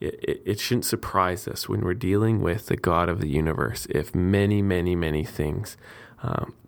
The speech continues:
seem too big for us to almost comprehend. But everything that God has shared with us in His Scripture is important for us. Everything that God has shared with us,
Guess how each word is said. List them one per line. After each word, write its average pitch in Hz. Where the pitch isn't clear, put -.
seem 82
too 82
big 87
for 67
us -
to -
almost 76
comprehend. -
But -
everything 117
that 110
God 90
has -
shared 87
with -
us 82
in 98
His 85
Scripture -
is -
important 95
for -
us. -
Everything 98
that 82
God 82
has 82
shared 82
with -
us, -